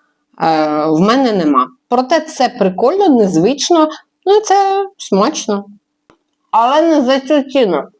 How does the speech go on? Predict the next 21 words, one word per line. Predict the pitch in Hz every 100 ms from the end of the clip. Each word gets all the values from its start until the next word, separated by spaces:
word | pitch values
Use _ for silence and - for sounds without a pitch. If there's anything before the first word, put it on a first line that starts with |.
| _ _ _ _ _ _ _ -
В | 185
мене | 220 240 220
є | 214
Орео | 208 262 381 285 185 -
просто | 285 339 -
з | 226
Сільпо. | - - 269 269 247 175
Якось | 208 220 240
була | 202 202 220
знижка, | 208 226 403 415 - 320 320 - - _ -
так | 269 262
воно | 262 247
щось | 254 254 -
сорок | 370 427 302 202
гривень | 214 190 165 156 160 _ _ _ _ _ - _ -
чи | 226
сорок | 190 220 202 180
дев'ять | 208 247 208
коштує, | - 185 185 - 165 - - -
а | -
так | 196 285 359